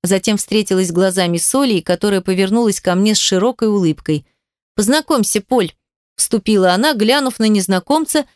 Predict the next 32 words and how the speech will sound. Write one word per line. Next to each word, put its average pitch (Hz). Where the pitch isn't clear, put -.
сидевшего 240
со 220
мной 196
по -
соседству. 165
«Это 262
мой 254
двоюродный 247
брат 220
Вадим». 185
Я 202
вскинула 202
брови 233
и 208
дружелюбно 220
посмотрела 233
на 240
парня. 165
«Очень 226
приятно, 190
Полина», 185
вежливо 214
отозвалась 185
я. 160
«Взаимно». 185
Вадим 202
действительно 269
показался 220
мне 202
приятным 220
молодым 185
парнем. 156